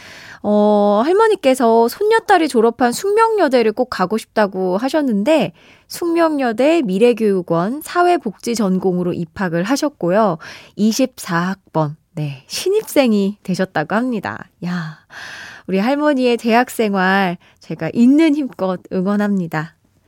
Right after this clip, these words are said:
자, 이렇게 여러분이 도전하고 싶은 일 같이 얘기해 주셔도 좋고요. 음, 지금 뭐 하고 계신지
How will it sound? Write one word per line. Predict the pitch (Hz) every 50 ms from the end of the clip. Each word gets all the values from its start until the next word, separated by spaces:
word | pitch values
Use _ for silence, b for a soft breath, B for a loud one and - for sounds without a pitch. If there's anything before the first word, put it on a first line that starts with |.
| b b b b b b b b b b b b b b b b
자, | b - 262 240
이렇게 | 220 233 285 285 - 311 262
여러분이 | 233 240 311 285 320 311 311
도전하고 | - - 285 254 339 381 370 370 339 294 311
싶은 | 294 294 - - 269 240 226 202
일 | 208 214 214 214 190 165
같이 | - 220 190 - _ - - 247 240 233 233 233 226 214 -
얘기해 | - 180 185 175 - 202 214 220 262 330
주셔도 | 330 349 330 359 311 254 294
좋고요. | - - - - - 285 359 359 285 185 - - _
음, | 190 196 196 196 196 196 196 196
지금 | - - 277 302 302 226
뭐 | 196 202 226
하고 | 254 285 277 254
계신지 | 208 196 180 - 170 165 151 160 135 127 -